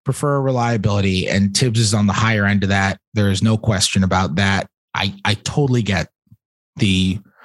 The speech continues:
the starting quickly thing because I think there are actual reasons beyond development to start quickly.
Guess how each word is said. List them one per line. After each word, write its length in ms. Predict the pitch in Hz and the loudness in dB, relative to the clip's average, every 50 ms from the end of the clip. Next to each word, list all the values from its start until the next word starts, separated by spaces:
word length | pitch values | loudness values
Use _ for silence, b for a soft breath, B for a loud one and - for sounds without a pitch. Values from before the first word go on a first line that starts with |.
| B B B - | B B B -6
the 60 | 127 | -4
starting 340 | 117 - 151 120 104 107 104 | -2 -2 0 0 0 -2 -2
quickly 380 | 101 - 123 104 - 104 92 92 | 0 0 -2 0 0 0 -2 0
thing 280 | 98 - 95 90 92 | 0 0 -2 0 -2
because 260 | 92 113 104 156 156 156 | -2 -2 -2 -2 0 0
I 80 | 151 | -2
think 280 | 139 - 196 190 165 - | -2 0 0 0 0 0
there 160 | 180 165 156 | -2 0 0
are 40 | 147 | -2
actual 720 | - 139 147 147 - - - 160 147 135 127 120 110 - _ b b b b b b b _ _ _ _ _ - | -2 -2 -2 -2 -4 -2 -2 0 0 0 0 -2 -4 -6 _ b b b b b b b _ _ _ _ _ -4
reasons 400 | - 135 156 156 131 131 139 117 | 0 2 2 2 2 2 2 2
beyond 340 | 104 135 135 131 120 113 98 | 0 0 0 0 0 0 -2
development 540 | 95 98 131 147 131 - 170 - 92 98 - | -2 -2 -2 -2 -2 -4 -4 -4 -4 -4 -4
to 80 | - | -4
start 240 | - - - - - | -2 -2 -2 -4 -2
quickly. 400 | - 98 90 - 87 73 - - | -2 -4 -4 -2 -4 -6 -6 -6